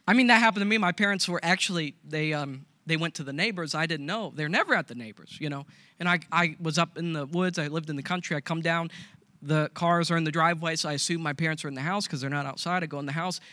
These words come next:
They're gone. They're gone. And so I go, "Mom," silent. I walk through. I'm like, you know,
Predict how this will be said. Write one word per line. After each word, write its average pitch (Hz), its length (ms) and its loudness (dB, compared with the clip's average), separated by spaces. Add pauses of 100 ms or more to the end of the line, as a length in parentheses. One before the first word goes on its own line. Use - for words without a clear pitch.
(140)
They're 170 100 -6
gone. 180 440 -8 (460)
They're 185 100 -10
gone. 196 340 -12 (1040)
And 165 100 0
so 185 80 0
I 170 60 0
go, 165 100 -2
"Mom," 247 560 4 (800)
silent. 190 640 -4 (680)
I 170 80 -4
walk 180 260 2
through. 190 160 -4
I'm 196 120 2
like, 208 300 0
you 190 100 -2
know, 120 200 -4